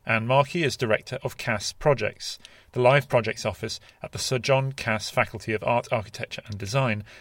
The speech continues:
at London Metropolitan University. She's also a director at Phelan Architects in London. Anne is joined for part of her interview by her cat Whiskey. Vinesh Pommel is an architect at Levitt Bernstein in London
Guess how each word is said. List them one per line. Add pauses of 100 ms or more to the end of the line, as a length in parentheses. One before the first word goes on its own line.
(120)
at
London
Metropolitan
University. (680)
She's
also
a
director
at
Phelan
Architects
in
London. (480)
Anne
is
joined
for
part
of
her
interview (240)
by
her
cat
Whiskey. (800)
Vinesh
Pommel
is
an
architect
at
Levitt
Bernstein
in
London